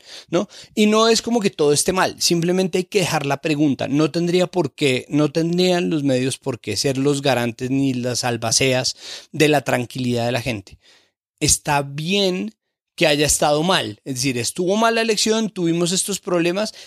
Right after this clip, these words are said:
que quede como un precedente, pero el hecho de borrar de un manazo esa información, no de pensar que después de tantas noticias falsas, entonces al final igual va a amanecer mañana,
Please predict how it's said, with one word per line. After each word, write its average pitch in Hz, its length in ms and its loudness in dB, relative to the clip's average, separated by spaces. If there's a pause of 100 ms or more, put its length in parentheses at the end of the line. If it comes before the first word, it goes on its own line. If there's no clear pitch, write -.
(140)
que 180 160 0
quede 185 240 2
como 196 180 -4
un 175 100 -2
precedente, 165 680 0
pero 160 220 0
el 170 80 2
hecho 180 180 0
de 196 80 2
borrar 147 800 0
de 131 220 -4
un 151 180 2
manazo 151 560 0 (140)
esa 175 240 0
información, 147 880 -2 (560)
no 160 180 4
de 190 80 2
pensar 147 480 0
que 170 220 -2 (180)
después 156 340 0
de 165 120 0
tantas 175 340 0
noticias 147 480 -4
falsas, 165 360 0
entonces 156 280 -4
al 160 80 -4
final 143 240 -2
igual 143 320 2
va 156 40 6
a - 20 6
amanecer 160 440 0
mañana, 151 520 0